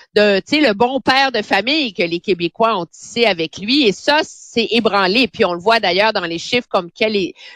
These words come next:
le meilleur premier ministre. Euh, je regardais à la veille du, du déclenchement de la campagne électorale en août dernier, quarante-quatre pour cent des Québécois jugeaient qu'il était le meilleur premier ministre.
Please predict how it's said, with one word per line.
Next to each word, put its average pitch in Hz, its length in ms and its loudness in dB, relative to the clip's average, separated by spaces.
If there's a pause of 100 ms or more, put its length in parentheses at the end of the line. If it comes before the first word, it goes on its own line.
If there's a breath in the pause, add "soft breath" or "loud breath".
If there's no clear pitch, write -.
le 185 120 2
meilleur 196 340 2
premier 180 340 -8
ministre. 202 420 -2 (500 loud breath)
Euh, 196 240 2 (280)
je 185 120 0
regardais 196 480 2 (140)
à 226 60 2
la 202 180 2
veille 269 600 0 (520)
du, 202 360 -8 (120)
du 185 340 -6
déclenchement 262 800 0
de 233 60 -4
la 208 100 -2
campagne 208 440 -2
électorale 190 800 0
en 170 240 -2
août 190 140 -8
dernier, 208 540 0 (300 soft breath)
quarante-quatre 285 640 0
pour - 160 -4
cent 233 240 0
des 175 120 -8
Québécois 180 520 0
jugeaient 175 340 -2
qu'il 175 140 -4
était 160 160 0
le 151 220 2
meilleur 151 260 0
premier 143 260 -4
ministre. 208 420 -2